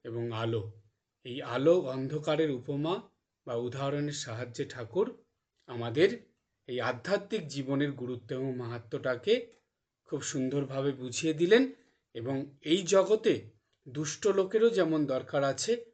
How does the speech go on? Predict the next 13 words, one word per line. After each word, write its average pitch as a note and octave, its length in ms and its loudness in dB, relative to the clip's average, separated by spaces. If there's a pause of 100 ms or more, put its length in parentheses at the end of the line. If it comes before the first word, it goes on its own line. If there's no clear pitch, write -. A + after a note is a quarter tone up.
(260)
ভালো B2 420 2
লোকেরও C#3+ 380 2
তেমন B2 340 -2
দরকার A2 360 -4
আছে, A2 260 -6
কারণ C3 320 4 (500)
দুষ্ট C#3 360 -8
লোক D#3+ 280 4
না B2 220 -2
থাকলে C#3 400 0 (480)
ভালো B2 300 -2
লোকের B2+ 360 0
গুরুত্ব A#2+ 400 -8